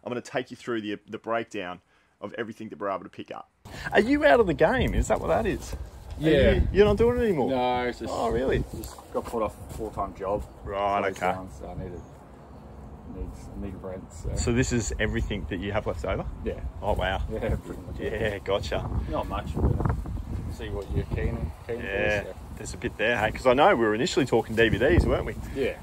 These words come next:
Speaker 1: And then, uh, I, I actually didn't realise you were completely out. Um, but if you are, that's, that's a fair bit of stuff to sit through, which is cool.
Speaker 2: Yeah, so keen on anything, you know.
Speaker 1: Yeah.
Speaker 2: Good.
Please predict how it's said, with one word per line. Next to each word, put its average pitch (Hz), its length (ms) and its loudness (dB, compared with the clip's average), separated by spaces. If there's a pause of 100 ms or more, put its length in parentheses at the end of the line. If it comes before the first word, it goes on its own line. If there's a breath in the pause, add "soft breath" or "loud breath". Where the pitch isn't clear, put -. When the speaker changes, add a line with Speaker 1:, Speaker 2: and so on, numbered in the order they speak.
(140)
Speaker 1:
And 110 100 -4
then, 113 220 2
uh, 107 380 4
I, 131 100 10
I 131 180 8
actually - 200 2
didn't 95 100 -2
realise 98 280 2
you 101 40 -4
were 98 80 -4
completely 104 400 0
out. 143 240 0 (640 loud breath)
Um, 98 880 -4
but 101 80 -2
if - 100 -6
you 98 120 -4
are, 123 180 2
that's, - 460 -4 (300)
that's - 160 0
a - 20 -2
fair 104 200 -2
bit 98 120 -8
of 92 80 -10
stuff - 240 -2
to - 80 -10
sit - 180 0
through, - 220 -2
which - 140 -8
is - 80 -10
cool. 156 260 -2
Speaker 2:
Yeah, 104 300 0
so - 200 2 (580)
keen 131 200 -10
on - 200 -2 (200)
anything, - 200 -2 (300)
you - 60 -4
know. 110 80 0
Speaker 1:
Yeah. 135 360 2
Speaker 2:
Good. 127 220 -6